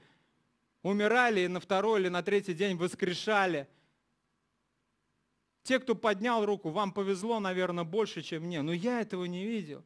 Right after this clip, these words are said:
И происходит такое порой лжеозарение. А зачем тогда я трачу свое время на то, что прихожу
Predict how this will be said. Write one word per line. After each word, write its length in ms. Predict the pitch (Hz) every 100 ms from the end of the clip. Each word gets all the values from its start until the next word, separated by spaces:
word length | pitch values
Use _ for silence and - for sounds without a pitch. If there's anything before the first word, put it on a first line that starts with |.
| _ _ _ _ _ _ _
И 60 | 143
происходит 580 | 247 285 226 330 320
такое 300 | 302 - 311
порой 380 | 254 262 262 240
лжеозарение. 1080 | 214 190 214 269 214 226 233 269 240 185 131 - _ - -
А 120 | 202
зачем 540 | 185 240 - 311 294
тогда 300 | 226 196 175
я 160 | 190 175
трачу 580 | 220 269 262 214 - 131 _ _
свое 460 | - - 208 185 180
время 580 | 165 240 247 196 143 113 _ _ _ _ _ _
на 140 | 170 175
то, 160 | 233
что 200 | - 208
прихожу 840 | 202 196 - 190 175 202 233 196